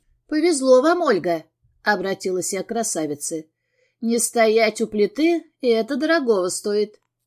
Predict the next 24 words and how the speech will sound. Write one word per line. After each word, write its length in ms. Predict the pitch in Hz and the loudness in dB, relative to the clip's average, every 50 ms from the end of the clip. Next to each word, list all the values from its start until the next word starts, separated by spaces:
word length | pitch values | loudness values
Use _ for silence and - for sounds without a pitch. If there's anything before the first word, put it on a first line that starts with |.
| _ _ _ _ _ _ _ _ - | _ _ _ _ _ _ _ _ -12
В 120 | 196 196 | -8 -6
ответ 400 | 185 180 - 165 180 233 269 - | -6 -6 -2 -2 -2 0 -2 -2
прозвучал 600 | - 220 214 180 175 185 175 - - 175 160 160 | -4 -6 -6 -4 -6 -6 -6 -6 -4 -4 -4 -4
нежный, 520 | 151 165 170 214 262 285 247 - 302 294 - | -4 -4 -4 -4 -4 -6 -6 -6 -8 -8 -6
как 220 | - 202 175 - | -6 -8 -8 -8
колокольчик, 760 | - 175 165 156 156 156 - - 170 175 170 - - 156 151 | -8 -6 -4 -4 -4 -4 -4 -2 -2 -2 -2 -4 -8 -12 -10
смех. 520 | - - 151 156 151 151 143 143 - _ _ _ _ _ _ _ _ _ _ _ _ _ _ | -12 -14 -12 -12 -12 -12 -14 -16 -18 _ _ _ _ _ _ _ _ _ _ _ _ _ _
«Не 160 | 262 285 349 349 | -6 -4 -4 -2
спорю», 640 | 320 - - 311 269 240 220 208 240 247 233 _ _ _ _ | -4 -4 0 2 4 4 4 4 2 0 -2 _ _ _ _
Мужчины 600 | - 262 262 269 240 - - - 269 285 277 269 | -6 -4 -2 -2 -4 -4 -4 -4 -2 0 0 0
и 160 | 254 - 240 | 0 0 -2
готовят 640 | 190 202 208 190 190 - 196 226 311 330 311 226 - | -2 -2 -2 -4 -2 -2 0 0 2 2 0 0 0
лучше, 460 | 202 185 170 - - - 165 160 165 _ _ _ _ _ _ | 0 0 0 -2 -4 -6 -6 -6 -8 _ _ _ _ _ _
и 100 | - 254 | -4 -2
у 140 | 262 269 254 | 0 0 0
плиты 420 | - 277 262 262 254 - 330 359 | 0 0 -2 0 0 0 0 0
смотрится 640 | 339 - 285 254 240 247 240 294 320 311 - 311 254 | 0 -2 -4 -2 -2 -2 -2 -2 -2 -2 -2 0 2
очень 300 | 233 226 220 - 302 254 | 2 0 0 -2 -4 -4
сексуально. 800 | - 226 208 - - 175 170 165 165 160 165 170 170 180 - _ _ _ _ _ _ | -6 -6 -6 -4 -2 -2 0 0 0 -2 -4 -8 -12 -14 -16 _ _ _ _ _ _
Да, 300 | - 220 202 214 214 247 | -8 -6 -2 0 0 0
дорогой? 640 | 269 403 403 427 415 269 214 170 156 147 147 - _ _ _ _ _ _ _ _ _ _ | 0 0 -2 -2 -2 0 2 2 2 2 0 -4 _ _ _ _ _ _ _ _ _ _
Подмигнула 720 | - 220 190 196 202 208 190 185 185 190 226 285 302 294 - | -8 -6 -6 -6 -6 -6 -6 -6 -6 -4 -4 -2 -2 -4 -4
она 300 | - 196 180 175 180 180 | -6 -6 -6 -6 -8 -8
мужу. 480 | 170 165 165 160 143 143 156 156 156 _ | -8 -8 -8 -8 -6 -6 -6 -6 -8 _